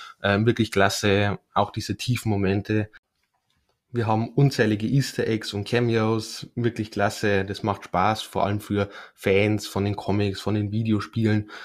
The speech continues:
Da gibt's wirklich einiges zu entdecken, richtig gut.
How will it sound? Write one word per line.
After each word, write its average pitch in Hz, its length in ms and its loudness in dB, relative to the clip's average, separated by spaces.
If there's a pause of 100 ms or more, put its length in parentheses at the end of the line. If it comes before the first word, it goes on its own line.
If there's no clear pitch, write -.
(300)
Da 95 440 2 (180)
gibt's - 200 0
wirklich 113 260 2
einiges 107 380 4
zu - 140 -2
entdecken, 98 540 0 (200)
richtig 113 320 -4
gut. 110 320 0